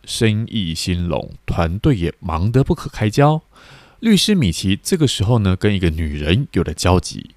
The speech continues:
只是没多久，这个女的就被控杀人，成了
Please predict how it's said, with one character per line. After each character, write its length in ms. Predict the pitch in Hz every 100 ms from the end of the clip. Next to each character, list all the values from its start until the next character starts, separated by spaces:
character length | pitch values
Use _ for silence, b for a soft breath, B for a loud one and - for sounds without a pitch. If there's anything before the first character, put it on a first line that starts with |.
| _
只 140 | -
是 100 | 80
没 220 | 82 78 80
多 160 | 98
久， 180 | 92 - -
这 100 | 101
个 80 | 87
女 140 | 78
的 140 | - -
就 120 | 92
被 240 | - 156 107
控 240 | - 156 87
杀 340 | - 135 139
人， 300 | 131 85 85 - _
成 340 | - - 82 85
了 160 | 85